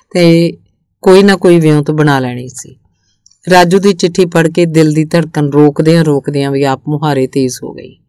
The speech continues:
ਜੀ ਕੀਤਾ ਜੇ ਸਹਿਜ ਨਾਲ ਬਿਨਾਂ ਕਿਸੇ ਪੁਆੜੇ ਦੇ ਚੁੱਪਚਾਪ ਜੱਸੀ ਨੂੰ ਮਿਲਿਆ ਜਾ ਸਕੇ। ਆਪਣੇ ਦੁਆਲੇ ਆਪੇ ਖਿੱਚੀ ਲਛਮਣ ਕਾਰ ਵਿੱਚੋਂ ਇੱਕ ਵਾਰ ਬਾਹਰ ਨਿਕਲ ਲੈਣ 'ਚ ਹਰਜ ਵੀ ਕੀ ਹੈ? ਹੁਣ ਜਿਉਂ-ਜਿਉਂ ਰਾਜੂ ਦਾ ਘਰ ਨੇੜੇ ਆ ਰਿਹਾ, ਦਿਲ ਦੀ ਧੜਕਣ ਫਿਰ ਤਿੱਖੀ ਹੁੰਦੀ ਜਾਂਦੀ ਹੈ।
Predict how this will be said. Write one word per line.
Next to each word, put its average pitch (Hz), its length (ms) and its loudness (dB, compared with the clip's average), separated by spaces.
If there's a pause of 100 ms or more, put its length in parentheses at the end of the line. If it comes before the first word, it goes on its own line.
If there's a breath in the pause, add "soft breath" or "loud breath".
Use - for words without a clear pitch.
(380 soft breath)
ਜੀ 190 200 2
ਕੀਤਾ 185 340 0
ਜੇ 170 140 0
ਸਹਿਜ 170 440 0
ਨਾਲ 139 360 -4 (380 soft breath)
ਬਿਨਾਂ 165 280 2
ਕਿਸੇ 170 280 -2
ਪੁਆੜੇ 147 420 0
ਦੇ 147 120 -4
ਚੁੱਪਚਾਪ 151 640 -4
ਜੱਸੀ 147 320 -2
ਨੂੰ 143 120 0
ਮਿਲਿਆ 135 300 -2
ਜਾ 131 200 -4
ਸਕੇ। - 440 -12 (460 soft breath)
ਆਪਣੇ 180 280 0
ਦੁਆਲੇ 156 360 4
ਆਪੇ 151 260 -2
ਖਿੱਚੀ 165 360 -4
ਲਛਮਣ 147 440 -2
ਕਾਰ 143 300 -4
ਵਿੱਚੋਂ 143 340 -6 (140)
ਇੱਕ 208 240 -4
ਵਾਰ 151 260 2
ਬਾਹਰ 151 280 -2
ਨਿਕਲ 156 340 -2
ਲੈਣ 135 240 -6
'ਚ 135 100 -12
ਹਰਜ 131 340 -6
ਵੀ 151 140 -8
ਕੀ 151 180 -8
ਹੈ? - 260 -20 (540 loud breath)
ਹੁਣ 196 160 2
ਜਿਉਂ-ਜਿਉਂ 202 480 4
ਰਾਜੂ 156 320 0
ਦਾ 156 140 0
ਘਰ 160 200 -2
ਨੇੜੇ 143 360 0
ਆ 139 180 -6
ਰਿਹਾ, 127 160 -4
ਦਿਲ 151 280 -2
ਦੀ 156 140 -2
ਧੜਕਣ 147 420 -6
ਫਿਰ 170 220 -4
ਤਿੱਖੀ 165 380 -4
ਹੁੰਦੀ 127 240 -6
ਜਾਂਦੀ 120 380 -12
ਹੈ। - 200 -20